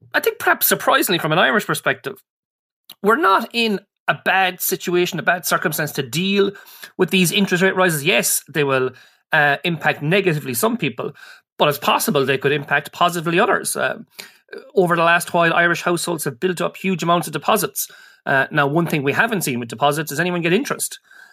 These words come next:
Um, E C B deposit interest rates are negative, so it'll be a while before they turn positive. Um, and, um,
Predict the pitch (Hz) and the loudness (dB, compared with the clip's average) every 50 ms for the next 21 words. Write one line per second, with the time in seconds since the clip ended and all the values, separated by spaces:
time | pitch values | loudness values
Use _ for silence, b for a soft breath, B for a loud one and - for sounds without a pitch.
0 | B B - 143 143 139 135 131 127 123 123 165 - _ - 190 170 - - 165 | B B 0 2 2 4 2 2 0 -2 -6 -10 -12 _ -6 -4 -4 -2 -2 -4
1 | 143 165 160 147 131 113 - 185 208 196 165 143 135 139 123 - 139 120 117 127 | -2 -4 -4 -4 -4 -6 -4 -2 -2 0 0 -2 -2 -4 -4 -2 -2 -2 -2 -4
2 | 123 127 135 147 175 180 160 131 127 143 - - - 135 127 127 117 120 135 135 | -4 -2 -2 -2 0 0 0 -2 -4 -6 -8 -4 -4 -4 -4 -4 -4 -4 -6 -4
3 | - 156 165 160 160 151 139 139 131 - 139 131 - 165 196 196 - 156 135 120 | -2 0 2 2 2 0 -2 -4 -6 -6 -6 -4 -2 0 0 0 0 0 -2 0
4 | 113 139 135 123 127 127 113 131 147 - _ B B B B B B B B - | 0 0 0 0 -2 -4 -6 -8 -8 -10 _ B B B B B B B B 0
5 | 160 147 147 147 143 139 - - 165 156 156 151 151 151 147 147 147 - - - | 0 2 2 2 0 -2 -2 -2 0 2 2 2 0 0 -2 -4 -8 -10 -14 -16
6 | - _ _ _ _ _ _ _ - - - 170 165 156 151 147 147 143 143 139 | -16 _ _ _ _ _ _ _ -16 -8 -2 0 0 2 2 2 2 0 -2 -4
7 | 139 139 135 120 117 | -6 -8 -10 -12 -14